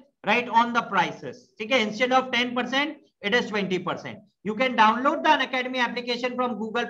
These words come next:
Play Store and as well as, uh, App Store and use the code A K J zero one for the more benefits। ठीक है, तो चलिए गाइस, अगर आप लोगों को हमारा ये वीडियो पसंद आया है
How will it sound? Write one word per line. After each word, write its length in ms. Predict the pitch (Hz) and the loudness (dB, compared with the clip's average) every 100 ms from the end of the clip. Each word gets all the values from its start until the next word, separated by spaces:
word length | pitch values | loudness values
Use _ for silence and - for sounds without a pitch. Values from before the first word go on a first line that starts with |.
| - | -4
Play 160 | 226 226 | -2 -2
Store 380 | - 262 285 285 - _ - | 2 4 4 2 -12 _ -2
and 380 | 196 254 294 285 | 4 6 4 2
as 180 | 226 196 | 0 0
well 200 | 233 226 | -4 -2
as, 220 | 226 247 247 - | 0 0 -2 -4
uh, 380 | 180 180 180 185 185 202 | 0 4 4 2 4 4
App 140 | 240 233 | 4 0
Store 280 | - 214 226 262 - _ | -2 6 6 4 -4 _
and 220 | 196 220 208 | -2 -2 -2
use 320 | 247 320 - | -4 -4 0
the 60 | 277 277 | 0 0
code 180 | 262 254 | 2 2
A 160 | 214 220 | 2 -2
K 120 | 214 240 | 0 0
J 100 | 247 208 | 0 -2
zero 280 | 214 226 226 | 0 0 4
one 220 | 233 226 | 2 2
for 80 | 226 208 | -2 -2
the 80 | 196 | -2
more 320 | 196 240 254 208 | 0 2 2 4
benefits। 580 | 185 151 147 127 113 _ _ _ - | 4 2 -2 -10 -16 _ _ _ -8
ठीक 140 | 220 | -2
है, 80 | 208 - - 208 | -2 -2 -12 -8
तो 60 | |
चलिए 260 | 196 240 294 | -4 -2 2
गाइस, 260 | 285 302 277 | 2 2 2
अगर 160 | 262 | 4
आप 160 | 269 262 | 4 4
लोगों 180 | 262 262 | 2 0
को 100 | 269 | 0
हमारा 260 | 262 254 262 | 0 0 0
ये 140 | 262 | -2
वीडियो 280 | 233 214 247 240 | -4 0 0 2
पसंद 300 | 214 247 247 | -2 0 6
आया 200 | 240 | 6
है 100 | 240 | 6